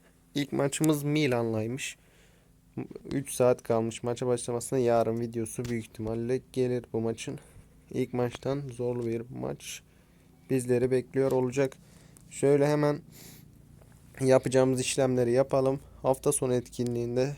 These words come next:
transfer bolluğu var. Hemen hızlıca transfer listesine oyuncularımızı koymaya başlayalım. Şöyle hemen hızlıca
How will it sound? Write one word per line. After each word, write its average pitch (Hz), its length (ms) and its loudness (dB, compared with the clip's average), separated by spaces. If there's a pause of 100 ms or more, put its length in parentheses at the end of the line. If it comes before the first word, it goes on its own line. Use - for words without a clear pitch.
(160)
transfer 123 540 2
bolluğu 113 420 2
var. 120 200 0 (180)
Hemen 123 300 0 (200)
hızlıca 117 420 -2
transfer 117 460 -4
listesine - 360 -4
oyuncularımızı 113 680 0
koymaya 117 360 2
başlayalım. 117 520 0 (840)
Şöyle 131 520 0
hemen 127 320 0
hızlıca 117 600 -6